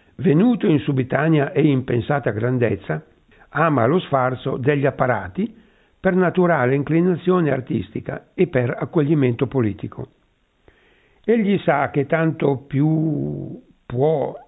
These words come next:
quanto più è creduto potere e del potere, è visibile indizio di magnificenza. Inoltre, salito all'altissimo grado per virtù di ingegno,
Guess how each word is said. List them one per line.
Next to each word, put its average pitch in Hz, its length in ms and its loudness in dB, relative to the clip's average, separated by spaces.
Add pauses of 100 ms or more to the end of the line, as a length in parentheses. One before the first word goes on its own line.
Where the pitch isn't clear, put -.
(320)
quanto 143 540 -2
più 180 280 0
è 143 80 0
creduto 131 560 -2
potere 139 720 -2 (600)
e 131 120 0
del 135 220 0
potere, 131 680 0 (460)
è 160 140 0
visibile 180 840 0
indizio 139 600 0
di 117 120 0
magnificenza. 107 1080 -4 (640)
Inoltre, 110 640 -2 (500)
salito 175 560 2
all'altissimo 127 720 0
grado 131 400 0
per 107 180 -4
virtù 107 400 -2
di 117 160 -2
ingegno, 110 600 -2